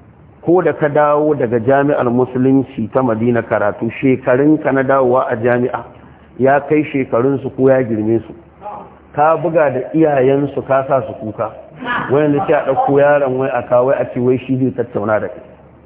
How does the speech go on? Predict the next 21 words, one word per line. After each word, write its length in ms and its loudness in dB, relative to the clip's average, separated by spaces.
Dan 120 2
Allah 300 2
akwai 180 -2
cin 100 0
mutunci 420 -2
da 80 0
wulaƙanci 540 0
ko 120 -6
babu? 220 -2
To 80 -2
daga 220 2
nan 200 2
an 160 2
zo 80 4
an 160 0
fara 300 0
zama 300 0
sai 80 2
a 80 4
tashi 280 -2
faɗa. 240 -4